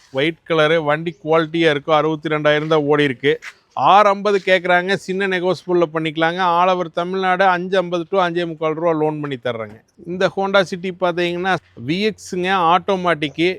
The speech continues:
இதுவும் வந்து அறுபத்தி மூணாயிரம் ஓடி இருக்கு, கம்பெனி ப்ராப்பர் சர்வீஸ் ரெக்கார்டுங்க. இதுல ஃபியூச்சர்ஸ் வந்து பார்த்தீங்கன்னா, டியூல் ஏர் பேக்கு, ஏ பி எஸ் பிரேக்கு, அலாய்ஸு எல்லாமே வந்துருங்க.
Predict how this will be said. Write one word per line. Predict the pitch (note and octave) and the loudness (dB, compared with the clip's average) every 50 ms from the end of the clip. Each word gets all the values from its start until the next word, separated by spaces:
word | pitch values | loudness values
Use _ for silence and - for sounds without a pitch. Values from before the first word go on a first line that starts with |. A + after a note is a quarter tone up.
| _ _ | _ _
இதுவும் | D3+ D3 E3 F3+ A3 A3+ A3 G3+ | -12 -10 -8 -6 -4 -2 -2 -2
வந்து | F#3+ F#3 F#3+ F#3+ G#3 | -2 -2 -2 0 2
அறுபத்தி | F#3+ F3+ F3 F3+ F#3 F#3 F3 F#3 | 2 2 2 2 -2 -2 -2 -4
மூணாயிரம் | F#3 F#3 F3+ F3 F3+ F3+ F3+ F#3 F3+ F3 F3 | -6 -4 -4 -2 -2 -2 -2 -2 -2 -2 -2
ஓடி | E3+ E3+ | 0 0
இருக்கு, | E3 D#3+ D#3 _ - G3 G3+ F#3+ - | -2 -2 -4 _ 0 0 0 0 -2
கம்பெனி | - E3 D#3 E3+ F3+ F3+ F3+ E3 - | -2 -2 -2 -2 -2 -4 -4 -4 -2
ப்ராப்பர் | E3 D#3+ D#3+ E3 E3 F3+ E3+ | 0 2 2 2 2 -2 -8
சர்வீஸ் | D3 - F3 D#3+ D#3 D#3+ D#3+ - - D#3 | -6 -4 -4 -4 -2 -4 -6 -4 -4 -6
ரெக்கார்டுங்க. | C#3+ - D3+ D3+ D3 D3 C#3+ D3+ D#3+ F3 E3 - - - - - - | -4 0 2 2 2 0 -2 -2 -2 -2 -4 -6 -18 -20 -20 -14 -6
இதுல | E3 F3 F#3 G3 F#3+ F#3 - - | -2 2 2 4 4 2 0 -2
ஃபியூச்சர்ஸ் | F#3 F#3+ G#3+ F#3 - A3 G#3+ F3+ - - F#3+ F#3+ G3 G3 F#3+ | -6 -4 -4 -2 0 0 0 0 -2 -6 -4 -2 -2 -2 0
வந்து | F#3+ | 0
பார்த்தீங்கன்னா, | F#3 F3+ E3+ F3+ F3+ F3+ F#3 G3 F#3+ | 0 0 0 -2 -4 -2 -4 -4 -4
டியூல் | E3+ E3+ F3+ F3+ F3 E3+ | -4 -2 -2 0 2 2
ஏர் | F3 F3+ F#3 F3 | 2 2 2 2
பேக்கு, | F3 F3+ F3+ E3 F3+ | 0 -2 -2 -2 -2
ஏ | F#3 F3+ F3 F3 | -2 0 0 0
பி | E3+ F3+ | -2 -4
எஸ் | F3+ D#3+ - - E3+ | -8 -8 -8 -4 -2
பிரேக்கு, | E3+ E3+ D#3+ - | 0 0 0 2
அலாய்ஸு | E3+ E3+ E3 E3 E3+ F3 E3 - - - F3 F3+ F3 - _ _ _ _ _ _ _ - | 2 2 4 4 2 2 0 -2 -2 -2 -2 -2 -2 -6 _ _ _ _ _ _ _ -4
எல்லாமே | D#3 D3+ D#3+ F3 F3+ F3+ F3+ | -2 2 2 2 2 2 0
வந்துருங்க. | F3+ E3+ D#3+ D#3+ D#3 D#3+ D#3 D3+ D#3+ F3 F#3 | -2 -2 -4 -2 -2 -2 -2 -2 -4 -4 -4